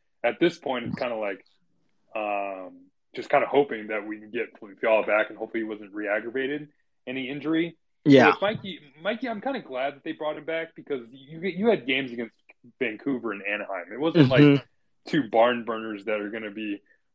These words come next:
Speaker 1: rough and tumble games that weren't even really that important. Um,
Speaker 2: Yeah.
Speaker 1: he took, he took some hits, made some plays, and got, got accustomed back to, to game speed and can be ready to go come game one. So it was
Speaker 2: Uh-huh.
Speaker 1: a little bit of a risk, but it, it paid off in the end, I guess.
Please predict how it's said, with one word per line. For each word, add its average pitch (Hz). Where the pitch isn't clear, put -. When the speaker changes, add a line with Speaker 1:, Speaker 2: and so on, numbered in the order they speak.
Speaker 1:
rough 131
and 120
tumble 120
games 110
that 120
weren't 156
even 147
really 143
that 117
important. 117
Um, 107
Speaker 2:
Yeah. 151
Speaker 1:
he 147
took, -
he 165
took 180
some 160
hits, 160
made 147
some 139
plays, 139
and 113
got, 127
got 131
accustomed 127
back 117
to, 117
to 123
game 113
speed 120
and 110
can 113
be 110
ready 131
to 123
go 127
come 113
game 104
one. 95
So 107
it 135
was 208
Speaker 2:
Uh-huh. 135
Speaker 1:
a 269
little 262
bit 233
of 208
a 214
risk, 180
but 139
it, 139
it 160
paid 160
off 127
in 120
the 107
end, 101
I 98
guess. 92